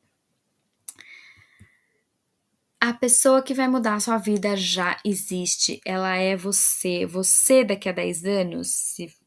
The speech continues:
espero que seja menos, mas você daqui a dez anos é você. Então, lembra, não tem por que duvidar de você, ela já existe, é você mesmo. Um imã nunca questiona a sua capacidade de atrair.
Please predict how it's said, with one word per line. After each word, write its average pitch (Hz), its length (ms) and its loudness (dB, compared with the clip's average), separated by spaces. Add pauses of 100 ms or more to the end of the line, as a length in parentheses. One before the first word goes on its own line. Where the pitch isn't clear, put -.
(580)
espero 165 380 -2
que - 100 -8
seja 180 300 -4
menos, 185 480 -4
mas 95 420 -4 (400)
você 233 300 2
daqui 233 200 -2
a 220 40 0
dez 202 260 -2
anos 196 460 -2
é 208 100 -2
você. 190 640 -2 (1080)
Então, 214 600 -2 (280)
lembra, 208 680 0 (340)
não 208 160 0
tem 208 240 2
por - 240 -8
que 240 180 4
duvidar 185 460 0
de 175 140 -6
você, 175 380 -4
ela 180 240 -2
já 226 220 -2
existe, 208 540 0
é - 20 0
você 254 320 -2
mesmo. 220 600 -2 (1400)
Um 269 140 6
imã 285 220 8
nunca 262 280 4
questiona 254 380 0
a 226 40 -2
sua 233 120 -6
capacidade 214 480 -4
de 202 80 -4
atrair. 196 560 -6